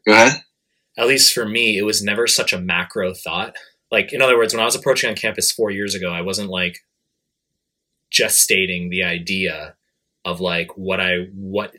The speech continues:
Speaker 2: that would entail for me in terms of mindset four years later. Like, it, it just didn't matter that way to me. I was just doing it to meet girls, to have sex, right? Like, that's why I was doing it.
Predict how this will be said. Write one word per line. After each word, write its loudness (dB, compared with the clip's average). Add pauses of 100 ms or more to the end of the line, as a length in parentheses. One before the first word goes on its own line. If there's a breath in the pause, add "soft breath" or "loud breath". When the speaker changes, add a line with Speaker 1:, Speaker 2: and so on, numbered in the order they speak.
Speaker 2:
that -2
would -4
entail -4
for -12
me -6
in -8
terms -8
of -10
mindset -4
four -8
years -8
later. -10
Like, -6
it, -10
it -10
just 0
didn't -4
matter -10
that -16
way -14
to -20
me. -20 (480)
I -4
was -2
just -2
doing -2
it -8 (420)
to -10
meet -6
girls, -6
to -14
have -10
sex, -6
right? -12
Like, -14
that's -6
why -8
I -8
was -14
doing -16
it. -20